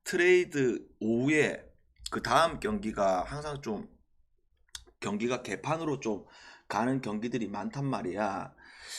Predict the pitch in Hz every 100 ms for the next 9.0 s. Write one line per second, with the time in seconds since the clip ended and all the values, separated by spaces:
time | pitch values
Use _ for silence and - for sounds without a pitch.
0 | - - 190 180 156 147 143 156 180 180
1 | 185 156 135 190 190 190 - - 139 -
2 | - - _ _ - 95 98 110 - 135
3 | 98 98 - 143 139 127 120 120 117 98
4 | 110 113 107 113 110 - - 110 - -
5 | - - - _ _ _ _ _ - -
6 | - - - - - 135 139 131 143 -
7 | 190 - 117 101 110 101 107 - 120 110
8 | 101 113 139 - 143 - - - -